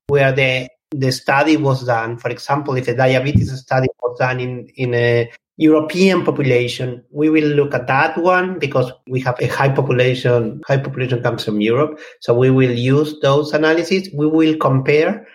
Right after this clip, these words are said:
and we will look if we really have the same kind of, uh, distribution. Obviously, it's not the best. The best is to really have the whole population analyzed, but that's what we are doing right now.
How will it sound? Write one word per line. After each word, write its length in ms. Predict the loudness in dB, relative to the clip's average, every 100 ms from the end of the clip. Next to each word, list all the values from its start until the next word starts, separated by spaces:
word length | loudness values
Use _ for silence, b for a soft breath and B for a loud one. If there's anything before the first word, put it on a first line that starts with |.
| B B
and 180 | 0 2
we 80 |
will 180 | 4 2
look 360 | 2 2 2 -2
if 80 | -10
we 180 | -4 -2
really 480 | 0 2 2 2 0
have 220 | -2 -2 -4
the 80 |
same 720 | -8 -6 0 0 0 -4 -8 -16 _ _ _
kind 420 | -4 -2 -2 -2 -2
of, 200 | -4 -4 -4
uh, 300 | -2 -2 -2
distribution. 960 | -2 -2 -4 -2 -2 -2 -4 -6 -10 B B B
Obviously, 500 | 0 2 2 4 4 4 0
it's 140 | 2
not 260 | 2 0 -4 _ _ _ -4
the 80 |
best. 320 | 0 2 2 0
The 80 |
best 300 | 0 0 0
is 100 | -6 -4
to 140 | -2
really 340 | 0 2 0 -2
have 220 | -4 -4
the 80 | -4
whole 180 | 0 0
population 560 | 0 -2 -2 -2 -2
analyzed, 540 | 0 2 4 2 0 -6 B B B
but 200 | -4 -2
that's 200 | 0 0
what 220 | 0 0 2
we 180 | 2
are 160 | 2 2
doing 380 | 2 2 0 -6 _
right 260 | -4 -2 0
now. 520 | 0 -2 -2 -2 -4